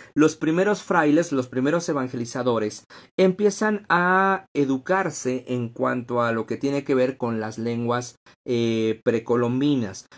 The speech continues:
lo que tiene que ver principalmente con el náhuatl, y de ahí viene gran conocimiento que hasta la fecha nos llega a nosotros, porque se acercan a ciertas comunidades a, a realizar lo que nosotros hoy en día conoceríamos en antropología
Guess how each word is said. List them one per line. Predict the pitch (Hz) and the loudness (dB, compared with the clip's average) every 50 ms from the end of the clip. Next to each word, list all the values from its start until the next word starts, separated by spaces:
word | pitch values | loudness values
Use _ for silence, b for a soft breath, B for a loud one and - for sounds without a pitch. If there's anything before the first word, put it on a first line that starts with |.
| b _ | b _
lo | 214 190 - | 0 0 2
que | 175 | 0
tiene | 143 156 156 156 151 | 0 0 -2 -2 0
que | - 151 | 2 2
ver | - 151 156 - | 2 2 2 0
principalmente | - 185 185 180 - 151 - 143 135 131 127 120 120 120 123 | 0 0 0 0 -2 -2 -2 0 0 0 0 -2 -2 -4 -6
con | - - 120 120 | -4 -4 -4 -2
el | 120 120 123 131 | -2 -2 -2 -2
náhuatl, | 143 160 165 135 117 104 104 - - 101 101 98 B B B B B | -2 -2 -4 -4 -4 -6 -6 -6 -8 -8 -10 -10 B B B B B
y | 139 147 | 4 4
de | 147 156 | 6 6
ahí | 165 180 185 | 4 2 2
viene | 180 185 185 180 180 | 2 0 2 2 2
gran | 170 165 170 170 175 | 0 0 0 -2 -2
conocimiento | 175 180 170 156 147 - 147 139 143 139 143 147 147 156 156 | -2 -2 -2 -2 -2 -2 -2 -2 0 0 -2 0 -2 -2 -2
que | - 135 | -2 -4
hasta | 127 - 127 117 | -4 -2 -4 -4
la | 113 117 | -2 -2
fecha | - 135 135 131 - 143 | -2 -4 -4 -4 -4 -4
nos | 135 120 110 117 | -4 -4 -4 -4
llega | 123 123 127 127 | -4 -4 -4 -2
a | |
nosotros, | 135 143 143 - - 135 120 120 123 127 131 - B B B B B B _ | -2 -2 -4 -2 -2 -2 -2 0 0 -2 -2 -2 B B B B B B _
porque | 202 214 226 240 233 196 - - - 147 151 151 - | 6 8 8 8 8 6 2 0 2 2 2 2 0
se | - - 185 175 | 0 0 0 0
acercan | 165 - - 220 220 220 208 - 160 143 139 | 0 -2 -2 -2 -2 -2 -2 -4 -4 -4 -4
a | 135 | -2
ciertas | - - 160 156 - 175 156 - - | -2 -2 -2 -2 -2 -4 -6 -6 -4
comunidades | - 143 139 135 135 135 135 131 139 135 131 131 147 151 B B B B B B _ | -4 -4 -2 -2 -2 -2 0 0 0 2 2 2 0 0 B B B B B B _
a, | - 156 156 147 147 147 147 143 - - 143 147 147 143 | 0 2 4 6 8 8 6 6 4 2 2 2 2 2
a | |
realizar | 143 143 143 139 143 139 139 - 185 190 | 0 0 0 0 0 0 0 0 0 0
lo | 208 226 214 | 2 0 0
que | - 190 | 0 -2
nosotros | 156 147 143 147 - 160 165 156 - | -2 -2 -4 -4 -4 -4 -4 -2 -2
hoy | 151 143 151 | -2 -2 0
en | 151 147 | 0 2
día | 143 147 143 | 2 2 2
conoceríamos | - 147 139 127 - 120 113 123 131 139 143 143 131 - | 0 -2 -4 -2 -4 -4 -2 0 0 0 0 -2 -2 -2
en | 123 117 | -4 -6
antropología | 113 113 - 110 - - 110 107 107 - - 131 143 156 175 170 | -6 -6 -6 -8 -4 -4 -2 -2 -2 -4 -2 0 0 0 0 -2